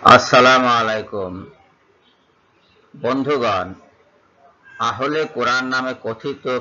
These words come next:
ফিরকাবাজগণ পূর্ববর্তী নবীগণের হাদিস খুঁজে পাচ্ছে না। খুঁজে পাচ্ছে না বলে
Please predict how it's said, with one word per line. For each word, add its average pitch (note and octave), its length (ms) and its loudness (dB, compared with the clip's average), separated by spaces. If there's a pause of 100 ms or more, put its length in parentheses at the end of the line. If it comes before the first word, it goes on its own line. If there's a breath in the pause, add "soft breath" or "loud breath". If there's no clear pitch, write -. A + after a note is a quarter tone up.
(100)
ফিরকাবাজগণ G#2 920 -8 (2000)
পূর্ববর্তী D#3 640 -4
নবীগণের C3 540 -4
হাদিস G#2+ 540 -8
খুঁজে A#2+ 240 -8
পাচ্ছে F2+ 420 -14
না। - 200 -18 (1700)
খুঁজে B2+ 240 -2
পাচ্ছে D3 420 -4
না D3+ 140 -2
বলে F#2 440 -8